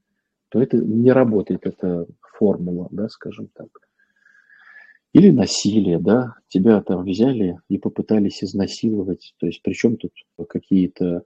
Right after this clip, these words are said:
скажем так, ценности, которые ты там создавал или не создавал? То есть вот если не брать в пример эти две подгруппы, то, на мой взгляд, эта формула работает.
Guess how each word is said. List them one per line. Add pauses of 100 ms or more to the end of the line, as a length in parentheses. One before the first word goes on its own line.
(200)
скажем
так,
ценности,
которые
ты
там
создавал
или
не
создавал? (600)
То
есть
вот
если (520)
не (440)
брать
в
пример
эти
две (320)
подгруппы, (880)
то,
на
мой
взгляд,
эта (280)
формула
работает.